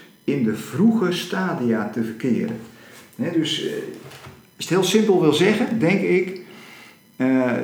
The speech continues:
de, de, de, dit gaat over de eenheid van het leven. De hele materie, is God doorademd,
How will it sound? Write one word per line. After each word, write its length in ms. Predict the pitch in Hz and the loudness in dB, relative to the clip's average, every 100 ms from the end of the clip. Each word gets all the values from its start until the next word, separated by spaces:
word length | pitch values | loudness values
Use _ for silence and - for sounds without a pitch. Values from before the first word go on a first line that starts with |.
| - | -4
de, 200 | - - | -6 -8
de, 160 | - - - - - - - - _ _ _ - | -10 -12 -14 -18 -20 -20 -20 -20 _ _ _ -6
de, 340 | 113 117 - - - _ _ _ _ _ _ _ _ | -4 -4 -6 -14 -20 _ _ _ _ _ _ _ _
dit 200 | - 131 | -4 -4
gaat 300 | - 175 180 | -2 -2 -2
over 300 | 180 151 127 | 0 -2 0
de 120 | 120 - | -4 -4
eenheid 540 | 175 185 165 151 156 | -2 0 0 -2 -4
van 160 | - 131 | -4 -4
het 100 | 120 | -2
leven. 420 | 117 98 - - - - _ _ _ _ _ _ 1017 1017 1017 988 988 988 988 988 988 988 988 988 988 988 988 _ 988 _ _ _ _ _ _ _ _ _ | -2 -2 -6 -12 -20 -20 _ _ _ _ _ _ _ _ _ _ _ _ _ _ _ _ _ _ _ _ _ _ _ _ _ _ _ _ _ _ _ _
De 80 | 113 | -6
hele 240 | 123 185 | -2 0
materie, 640 | 156 113 139 117 98 92 - - _ _ _ | 0 -2 -2 -2 -2 -6 -12 -20 _ _ _
is 280 | - 113 - - | -4 -4 -4 -12
God 420 | - - 185 - 120 | -8 -6 -4 -6 -4
doorademd, 1000 | 131 113 117 123 147 156 170 220 220 | -2 -2 -4 -8 -8 -6 -4 -2 -4